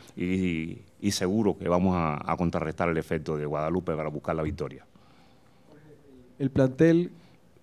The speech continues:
Speaker 2: tú como parte del cu-, del, del, de la plantilla de jugadores, ¿cuáles son las principales fortalezas que tienen ustedes, eh, a nivel grupal, no a nivel táctico, no a nivel futbolístico, sino a nivel de grupo? Cu-, ¿qué, qué es lo que más tú ves en este equipo?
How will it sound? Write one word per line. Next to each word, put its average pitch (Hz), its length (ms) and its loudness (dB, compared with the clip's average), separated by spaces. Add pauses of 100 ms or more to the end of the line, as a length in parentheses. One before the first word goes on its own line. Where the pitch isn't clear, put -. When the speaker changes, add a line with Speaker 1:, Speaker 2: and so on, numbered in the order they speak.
(720)
Speaker 2:
tú 160 140 10
como 147 200 4
parte 143 280 4
del 139 100 4
cu-, 139 140 -8
del, 127 420 0
del, 120 460 -2
de 127 100 0
la 123 80 0
plantilla 127 400 0
de 139 80 4
jugadores, 135 480 8 (220)
¿cuáles 165 240 10
son 185 120 6
las 170 100 6
principales 151 460 0
fortalezas 143 560 6
que 131 140 0
tienen 139 240 4
ustedes, 127 600 4 (320)
eh, 120 640 0
a 131 60 -2
nivel 131 400 4
grupal, 139 460 8
no 123 100 -2
a 135 40 -2
nivel 135 280 0
táctico, 131 640 -2
no 127 80 2
a 127 60 2
nivel 131 260 0
futbolístico, 123 540 -4
sino 131 360 2
a 139 80 -6
nivel 135 220 2
de 139 100 4
grupo? 143 420 8
Cu-, - 200 -8
¿qué, 139 180 0
qué 147 120 2
es 156 60 6
lo 165 120 6
que 147 140 0
más 151 240 2
tú 156 100 4
ves 147 160 4
en 147 60 0
este 143 160 -2
equipo? 123 260 -2